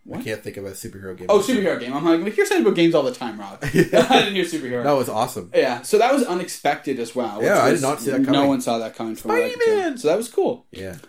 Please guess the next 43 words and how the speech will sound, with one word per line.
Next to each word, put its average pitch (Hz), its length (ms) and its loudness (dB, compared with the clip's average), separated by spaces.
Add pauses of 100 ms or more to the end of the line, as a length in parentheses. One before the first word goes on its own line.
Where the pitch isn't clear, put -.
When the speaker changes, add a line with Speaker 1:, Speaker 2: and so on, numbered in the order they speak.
(100)
Speaker 1:
that 151 80 6
was 151 180 -2
the 143 60 -8
Sony 120 60 -8
conference. - 280 -18
Speaker 2:
Well, 117 100 0
we 120 180 0
also 113 280 -2
got 101 360 -8
Days, 98 380 -12
uh, 95 200 -14
Days 95 260 -8
Gone 92 320 -8
Speaker 1:
Oh, 220 140 6
yeah, 240 180 4
right, 156 220 -2
right. 117 280 -6
We - 120 -4
Speaker 2:
gameplay. - 40 -2
Speaker 1:
got, 131 220 -6
uh, 113 260 -8
Speaker 2:
So 110 120 -4
Speaker 1:
we 147 60 4
Speaker 2:
the, 151 80 2
Speaker 1:
got 143 80 -8
Speaker 2:
the 160 40 -6
Speaker 1:
that 139 60 -4
Speaker 2:
zombies 196 320 0
Speaker 1:
game. 175 60 -10
Speaker 2:
in 151 40 -10
this 151 220 -4
one 98 260 -10 (420)
are 101 120 -12
swarm 104 420 -12
zombies. - 320 -14
Speaker 1:
Yes, 185 300 2
it 165 60 -2
was 165 100 2
all 190 120 2
swarming. 139 440 -2
Speaker 2:
They're 123 100 2
like 123 240 -2 (400)
water 107 540 -2